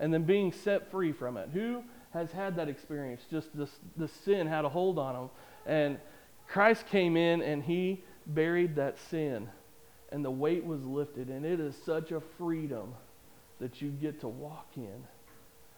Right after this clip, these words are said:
Gosh, you feel light as a feather. You know, coming into God's house should be a, should be a time of freedom.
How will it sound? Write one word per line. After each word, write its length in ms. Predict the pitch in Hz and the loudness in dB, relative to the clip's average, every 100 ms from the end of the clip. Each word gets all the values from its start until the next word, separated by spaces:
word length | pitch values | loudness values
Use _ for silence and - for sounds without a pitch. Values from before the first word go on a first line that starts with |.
| - - | -20 0
Gosh, 320 | 185 175 160 | 4 4 2
you 80 | 156 | -4
feel 220 | - 175 | 0 2
light 280 | 156 165 185 | 6 6 8
as 180 | 180 147 | 6 6
a 40 | |
feather. 540 | 139 - 156 160 131 131 - - - | -2 4 4 6 2 -2 -10 -20 -8
You 140 | 151 156 | -2 4
know, 320 | 156 160 165 - - - | 6 4 2 -8 -16 -4
coming 280 | 196 208 226 | 0 2 2
into 180 | 220 170 | 2 2
God's 420 | 143 185 214 185 | 2 4 4 0
house 360 | 156 185 180 160 | -2 0 0 0
should 160 | 175 156 | -4 -2
be 160 | 185 180 | 4 4
a, 100 | - 156 - | 2 -10 -8
should 120 | 175 | -6
be 120 | 208 | 0
a 60 | 190 | 0
time 280 | 196 202 233 | 0 -2 -2
of 100 | 175 - | -4 -6
freedom. 480 | 269 254 196 135 | -2 0 0 -2